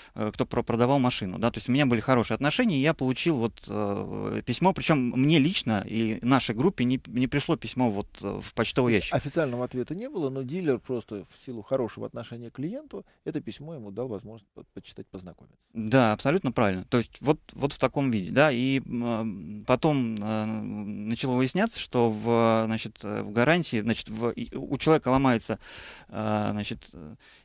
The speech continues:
Speaker 1: не, не, не, не деталь, которая, э, попадает не, не под расширенную гарантию,
Speaker 2: То есть
Speaker 1: например.
Speaker 2: с коробкой есть проблема, он приезжает в над-, на-, в наивной надежде, что пять лет и сто двадцать и сто пятьдесят тысяч километров, и не важно что, а ему говорят: «И нет,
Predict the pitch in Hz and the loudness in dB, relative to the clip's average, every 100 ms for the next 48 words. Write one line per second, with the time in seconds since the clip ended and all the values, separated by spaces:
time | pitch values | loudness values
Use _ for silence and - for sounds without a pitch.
0 | - - 127 127 143 131 123 123 123 117 | -12 -4 -2 -2 -2 0 2 2 2 0
1 | 123 147 147 156 151 143 131 143 156 113 | 0 -2 0 2 4 4 4 2 6 6
2 | 101 120 123 117 110 110 113 107 104 117 | 6 0 4 4 4 2 -6 -8 -8 -2
3 | 135 147 139 123 139 139 147 131 131 147 | 0 4 4 4 2 2 0 2 2 2
4 | 135 117 120 151 214 - 113 123 123 107 | 2 2 4 4 4 2 -2 2 4 4
5 | 127 185 170 139 135 143 - 139 139 135 | 4 2 2 -2 -2 -4 -2 0 2 0
6 | 113 113 110 127 131 123 113 101 - 107 | -2 -8 -8 -6 -4 0 0 -2 -8 -10
7 | 113 117 127 123 131 - 120 139 110 110 | -10 -10 -12 -6 -6 -4 -4 -4 -4 -6
8 | 120 127 104 95 90 - 101 - 117 - | -4 -2 -2 -4 -12 -12 -12 -6 -6 -4
9 | 107 98 - - _ 98 95 92 90 92 | -6 -8 -10 -20 _ -14 -12 -12 -14 -14
10 | 87 - 107 107 98 92 90 101 - - | -14 -18 -14 -8 -8 -10 -14 -14 -12 -10
11 | 98 101 - 135 226 160 - 175 160 147 | -10 -10 -8 -8 -6 -8 -4 -2 2 2
12 | 131 123 - 110 113 113 107 - 135 131 | 2 -2 -6 -6 -6 -6 -8 -8 -14 -14
13 | 113 131 156 147 113 | -16 -18 -18 -18 -20